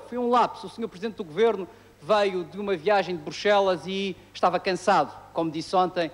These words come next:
a sua saúde está debilitada e, de alguma forma,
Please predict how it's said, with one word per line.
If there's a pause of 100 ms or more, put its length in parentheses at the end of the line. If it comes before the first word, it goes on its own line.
(220)
a
sua
saúde
está
debilitada (300)
e,
de
alguma
forma,